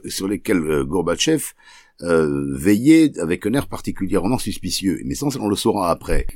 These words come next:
On commence à s'en apercevoir, parce qu'en relisant finalement, donc trente ans après, les reportages que je faisais, je m'aperçois que même je l'écrivais sur le moment. Mais on,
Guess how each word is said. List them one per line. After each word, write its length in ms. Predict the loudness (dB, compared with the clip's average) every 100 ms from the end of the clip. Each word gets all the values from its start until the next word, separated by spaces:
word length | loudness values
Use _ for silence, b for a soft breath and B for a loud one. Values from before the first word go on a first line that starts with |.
| -10
On 80 | -2
commence 380 | 4 4 4 0
à 60 |
s'en 120 | -2
apercevoir, 640 | -2 -4 0 2 4 2 2
parce 140 | -4
qu'en 120 | -6
relisant 360 | -2 -2 0 -4
finalement, 500 | -4 -6 -4 -4 -6 -8
donc 160 | -10
trente 200 | -10 -10
ans 80 | -6
après, 240 | -6 -6 -8
les 40 |
reportages 460 | -8 -6 -2 -2 -2
que 80 |
je 100 | -8
faisais, 320 | -4 0 0 -2 B B
je 100 | -6
m'aperçois 340 | -2 -2 -2
que 100 | 0
même 160 | 2 2
je 120 | 2
l'écrivais 380 | 0 -2 -2 -2
sur 160 | -2 -4
le 60 |
moment. 320 | -2 -2 -4 -6 B B B
Mais 80 | 0
on, 120 | 2